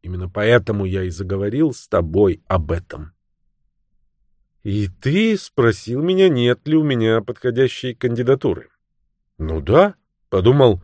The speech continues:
что, может быть, в твоём бизнесе тебе попадётся кто-нибудь подходящий.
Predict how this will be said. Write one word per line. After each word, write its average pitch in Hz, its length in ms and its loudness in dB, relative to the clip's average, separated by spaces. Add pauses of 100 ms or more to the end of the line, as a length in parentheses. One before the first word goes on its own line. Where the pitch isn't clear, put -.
что, - 180 -10
может 90 280 -6
быть, 95 180 -4
в - 80 -20
твоём 107 400 4
бизнесе 101 480 -4
тебе 135 280 -10
попадётся 160 640 -2
кто-нибудь 120 500 0
подходящий. - 760 -2